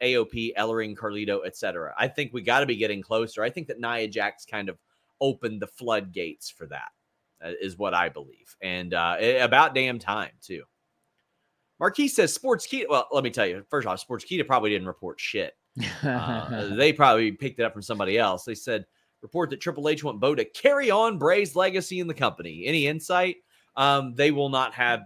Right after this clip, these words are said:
Speaker 1: Bo do that unless Bo wants to do that. But Bo is still under contract. But I couldn't find that on Sportskeeda anywhere. Uh, I see an article from a month ago where people are saying that that should happen.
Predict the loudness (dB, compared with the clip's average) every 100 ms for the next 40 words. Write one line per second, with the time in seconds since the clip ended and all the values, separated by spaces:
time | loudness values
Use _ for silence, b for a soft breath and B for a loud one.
0 | _ 0 2 2 0 0 0 -2 -10 -6
1 | -6 -6 -14 -20 -20 -20 -20 -20 _ _
2 | -6 0 0 0 -6 -8 -8 -10 -12 -14
3 | -14 -16 -16 _ _ _ _ _ 2 2
4 | 4 0 0 -2 -2 0 -2 -4 -8 -12
5 | -12 -12 -10 -8 -8 -10 -10 -12 -12 -14
6 | -16 _ _ _ -8 -6 -2 2 4 2
7 | 0 -6 -4 -2 -2 -4 0 2 2 2
8 | 0 -2 -6 -4 -4 -4 -4 -4 -2 0
9 | 0 0 -2 -2 -6 -10 _ -4 -2 -4
10 | -4 -6 -6 -6 -6 -6 -8 -10 -12 -12
11 | -8 -8 -6 -12